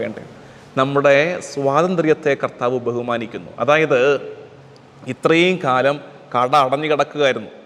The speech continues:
അങ്ങനെ ചിന്തിച്ചേ. ഇത്രയും കാലം രക്ഷയുടെ കട അടഞ്ഞു കിടക്കുകയായിരുന്നു. കുരിശു മരണത്തിലൂടെ രക്ഷയുടെ കട തുറന്നു. ഇനി ആ കടയ്ക്കകത്തുള്ളത് നമുക്ക് വേണോ വേണ്ടയോ തീരുമാനിക്കേണ്ടത് നമ്മളാണ്. നമ്മൾ ആ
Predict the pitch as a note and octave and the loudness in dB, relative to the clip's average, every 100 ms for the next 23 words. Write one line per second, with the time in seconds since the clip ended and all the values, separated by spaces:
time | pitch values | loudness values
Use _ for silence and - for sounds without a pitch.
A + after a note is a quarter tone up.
0 | - C#3+ E3 C#3+ C3 A#2+ F2 - - - | -8 -6 -4 -6 -8 -8 -12 -16 -20 -10
1 | - D3+ A#3 A#3 B3+ G3+ D3+ C#3 D3+ D3 | -6 -2 2 4 4 2 2 2 0 0
2 | C#3+ D3 - - G3 F#3+ F#3 F#3+ G#3 E3+ | 0 0 -2 0 2 2 0 0 2 2
3 | A#3+ - - - D3+ E3+ A3+ A#3 G3 E3 | 0 -6 -20 -4 0 2 2 4 4 2
4 | - - - - - - _ _ G#3+ B3 | -4 -10 -10 -16 -20 -20 _ _ 0 2
5 | - C#4 G#3+ F#3 F3+ F3 D3 C3+ G#3 - | 0 0 0 0 -2 0 2 4 2 0
6 | - E3+ E3+ - G#3 G3+ F3+ C3 C3 A3 | -2 -2 -2 -2 2 2 2 2 2 2
7 | - - - - - A#3+ C4 E3+ - - | -2 -18 -20 -6 2 4 4 2 -8 -18
8 | - - F3+ G#3+ G#3 G#3 F#3+ A3 B3 A#3+ | -20 -8 -2 0 0 2 2 4 2 2
9 | A#3+ G#3 F#3+ F#3 F3 G3 - - D#3+ F3 | 2 2 2 2 2 0 -8 -8 -2 0
10 | A3 A3+ A#3+ G3 F#3 G3 A3 G#3 F3+ F3+ | 0 0 2 4 4 2 0 2 2 2
11 | F#3 G3 F#3+ E3+ F3+ F3+ F3 F3+ F#3+ G3+ | 0 -2 -2 -4 -4 -4 -4 -4 -4 -2
12 | A3+ B3+ E3 - - - - C#3 E3 G#3+ | 0 2 0 -2 -14 -20 -10 -2 0 2
13 | B3+ A3 | 4 6